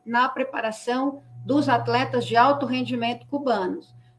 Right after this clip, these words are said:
Então, você imagina, no Brasil não tinha ninguém, nesse Instituto de Medicina Esportiva tinham dezoito psicólogos, cada um especializado em uma modalidade esportiva,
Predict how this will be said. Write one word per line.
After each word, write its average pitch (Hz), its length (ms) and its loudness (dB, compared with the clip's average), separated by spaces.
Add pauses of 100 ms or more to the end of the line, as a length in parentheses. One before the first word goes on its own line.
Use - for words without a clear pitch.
Então, 240 100 -2
você 240 100 -4
imagina, 240 380 0
no 240 80 -2
Brasil 247 420 2
não 233 140 -2
tinha 220 180 -6
ninguém, 254 640 0
nesse 262 400 0
Instituto 240 480 -4
de 214 80 -6
Medicina 208 400 -6
Esportiva 240 580 -6
tinham 220 240 -12
dezoito 208 600 0
psicólogos, 302 840 -6 (460)
cada 247 340 6
um 320 300 4
especializado 233 840 0
em 220 180 -2
uma 359 220 4
modalidade 208 600 0
esportiva, 254 760 -2